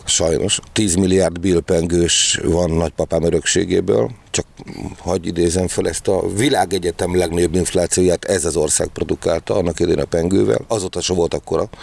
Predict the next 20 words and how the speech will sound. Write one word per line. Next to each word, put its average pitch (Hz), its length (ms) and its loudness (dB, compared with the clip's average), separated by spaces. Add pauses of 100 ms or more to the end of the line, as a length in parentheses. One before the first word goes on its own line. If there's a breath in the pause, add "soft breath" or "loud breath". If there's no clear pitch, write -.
Na - 180 0
mindegy, 139 300 4 (260 loud breath)
tehát, 120 300 0
hogy 117 240 -2
vagy 117 220 0
van 107 180 2
fedezet, 104 540 2
vagy 120 200 2
ugye 113 180 2
nincs, 117 460 2
de 117 100 0
akkor 113 280 2
az, 107 120 2
abban 113 360 2
az 95 60 -4
esetben 95 240 0
a - 80 -12
kereslet 98 500 0
jelentősen 90 600 2
visszaesik 85 720 2